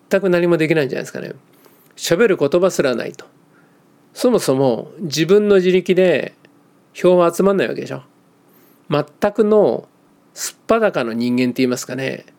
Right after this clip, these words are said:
そういうなんかゲームではない、生身の人間力で、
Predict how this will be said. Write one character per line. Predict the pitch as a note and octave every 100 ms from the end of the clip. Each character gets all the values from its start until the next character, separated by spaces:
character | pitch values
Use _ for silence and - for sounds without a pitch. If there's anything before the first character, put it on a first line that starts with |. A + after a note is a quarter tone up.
| _ _ _ _ _
そ | - D3+
う |
い | D#3
う | D3+ D3
な | C#3+ E3
ん |
か | C#3 A2+
ゲ | B2+ B2+ G#3+
ー | G#3+
ム | C3+
で | A#2+
は | A#2
な | B2 A#2
い、 | - - _ _ _
生 | C#3+ C#3 G#3+
身 | D4
の | A#3
人 | C#3+ C3 C3+
間 | D3 C3+
力 | A2+ -
で、 | - C3+